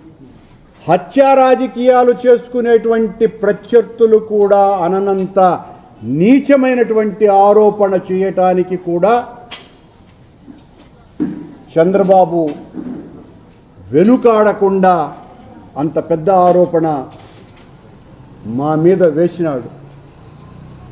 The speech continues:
మేము ఆ ఆరోపణను ఛాలెంజ్ చేస్తున్నాం. "చంద్రబాబు, నీ ఆరోపణలు నిరూపించుకోవటానికి నువ్వు సీబీఐ ద్వారా కానీ,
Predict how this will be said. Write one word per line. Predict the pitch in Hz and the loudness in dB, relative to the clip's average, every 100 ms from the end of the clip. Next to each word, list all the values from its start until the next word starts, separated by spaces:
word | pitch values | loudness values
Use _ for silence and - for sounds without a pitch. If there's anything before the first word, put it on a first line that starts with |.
| - - - - | -20 -20 -20 -8
మేము | 123 190 247 240 247 | 0 2 4 4 4
ఆ | 220 214 185 - - - - _ _ _ 113 | 2 0 -2 -8 -20 -20 -20 _ _ _ -10
ఆరోపణను | 123 185 240 269 269 262 247 247 | 0 2 4 6 4 2 -2 -2
ఛాలెంజ్ | 233 - 180 202 254 269 254 240 | -4 -4 -2 2 4 2 2 0
చేస్తున్నాం. | 226 - 226 226 190 135 - - - - - - - - 175 | 0 0 -2 0 0 -4 -10 -20 -20 -20 -20 -20 -20 -6 -2
"చంద్రబాబు, | 202 226 226 233 226 240 208 - - - - - - - - - | 2 2 4 4 4 4 4 0 -12 -20 -20 -20 -20 -20 -16 -2
నీ | 151 185 | 2 4
ఆరోపణలు | 175 151 202 220 226 226 220 202 202 | 4 4 4 6 4 2 -2 0 0
నిరూపించుకోవటానికి | 185 175 208 220 226 202 190 190 190 185 175 180 170 170 175 180 147 117 - - _ - - - - _ - | 0 0 2 0 -2 -6 -6 -4 0 2 2 2 0 0 2 2 0 -4 -16 -20 _ -20 -20 -20 -20 _ -10
నువ్వు | 120 175 208 202 | -2 0 2 0
సీబీఐ | - - 202 240 240 240 226 180 | 0 -8 -4 0 4 6 4 0
ద్వారా | 190 202 202 202 | 0 2 2 2
కానీ, | 190 190 190 196 143 | 2 2 4 2 0